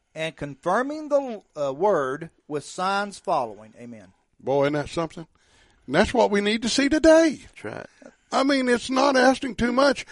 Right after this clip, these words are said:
Speaker 2: Like Nicodemus said, "No man can do the things that thou doest except God be with him."
Speaker 3: That's right.
Speaker 2: Okay,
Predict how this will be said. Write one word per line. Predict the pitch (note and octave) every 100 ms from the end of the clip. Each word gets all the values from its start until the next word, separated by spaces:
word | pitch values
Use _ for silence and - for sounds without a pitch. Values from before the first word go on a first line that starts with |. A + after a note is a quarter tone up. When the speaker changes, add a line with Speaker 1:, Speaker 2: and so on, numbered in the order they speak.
| - G#3
Speaker 2:
Like | A3+ B3
Nicodemus | B3 B3+ - B3 C#4 G#3+
said, | A#3 G#3
"No | A#3+
man | C4 A3+ F3+
can | F3
do | E3+ E3+
the | D#3
things | - F#3 E3+
that | C#3+ -
thou | F3 F#3+
doest | C#3+ B2+ - - -
except | D#3+ E3+ - E3 C3 A#2+
God | D3 F#3 F#3 F3+ F3+ _ - -
be | D3+ E3+ E3+ E3
with | D#3+ D3 D#3 C3
him." | D3+ C#3 A2 E2 _
Speaker 3:
That's | - G2
right. | F#2 F2+ _
Speaker 2:
Okay, | C3+ D3 F#3 D#3+